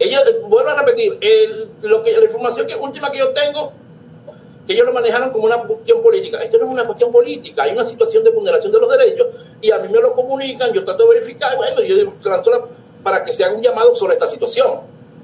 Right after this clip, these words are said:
Y tienes que averiguar porque el, el tal, ahí me mandaron hasta una foto, supuesto, unos familiares que me atacaron, me amenazaron, como tú no tienes idea,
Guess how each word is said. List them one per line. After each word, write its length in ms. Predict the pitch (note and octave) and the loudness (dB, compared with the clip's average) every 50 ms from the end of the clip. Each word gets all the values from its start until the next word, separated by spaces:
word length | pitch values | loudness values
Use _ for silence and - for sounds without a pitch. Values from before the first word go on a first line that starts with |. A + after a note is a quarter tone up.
| - - - - - | -20 -20 -20 -10 -6
Y 840 | F#3+ G3+ G3 F#3+ G3 F#3+ F#3+ F#3+ F#3 F#3 F#3+ F#3+ F#3+ G3 F#3+ G3 F#3+ | -4 -2 -2 -2 -2 -2 -2 -2 -2 -2 -4 -4 -4 -4 -4 -4 -6
tienes 280 | F#3+ - G3+ A3 A#3+ | -4 -2 0 0 0
que 80 | B3 C4 | 4 4
averiguar 380 | B3+ B3+ B3 B3 A#3+ A3+ - - | 4 4 4 4 2 2 2 2
porque 160 | F3 - G#3+ | 0 -2 -2
el, 80 | - - - - | -4 -4 -8 -8
el 200 | F3+ F3 F3 - | -8 -8 -4 -4
tal, 180 | G3 G#3+ - - | -4 -4 -4 -2
ahí 280 | G3 F#3 - - - - | -2 0 0 -2 -2 -4
me 60 | D#4 | -4
mandaron 320 | D4+ C4+ A#3+ B3+ C4 C4+ - | -4 -2 0 0 0 0 2
hasta 100 | - B3 A#3+ | 2 2 2
una 100 | B3+ - | 2 2
foto, 480 | - A#3+ B3 A#3+ A#3 A#3+ - - - - | 2 4 4 4 4 4 0 0 -2 -10
supuesto, 520 | - - - - G3 - - - - - G3+ | -16 -20 -16 -16 -16 -14 -14 -16 -12 -12 -12
unos 240 | F#3+ G3+ A#3+ A#3 A#3+ | 0 0 0 2 4
familiares 520 | B3 A#3+ - - E3+ F#3 F#3+ G#3 A#3+ - | 2 0 0 -2 -6 -4 0 0 0 0
que 80 | A3+ G3 | 0 -2
me 80 | E3+ | -4
atacaron, 420 | E3 - E3+ E3+ - F3+ G3 A3 G#3+ | -4 -4 -6 -4 -4 -4 -4 -2 -4
me 60 | F#3+ | -6
amenazaron, 480 | E3 D#3 D3 C#3+ C#3 - F3 G#3 A3 | -6 -6 -6 -6 -6 -4 -6 -6 -6
como 180 | - - F3 D#3+ | -6 -6 -6 -6
tú 100 | - F#3 | -6 -6
no 40 | G3+ | -8
tienes 220 | G3 G#3 G3+ F#3+ G3 | -6 -6 -6 -2 0
idea, 340 | G3+ F#3+ F3 F3+ F3+ - | 0 0 0 -4 -6 -8